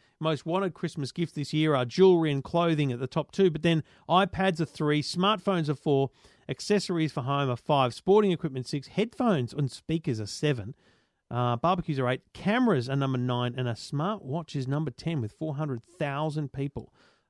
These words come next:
um, extrapolated out from a small survey by Gumtree,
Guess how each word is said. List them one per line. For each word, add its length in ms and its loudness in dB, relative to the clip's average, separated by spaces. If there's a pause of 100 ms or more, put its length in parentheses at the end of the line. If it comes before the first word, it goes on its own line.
um, 420 -10 (480)
extrapolated 600 -4
out 180 -4
from 140 -8
a 80 -6
small 260 -6
survey 440 -6 (120)
by 140 -8
Gumtree, 400 -6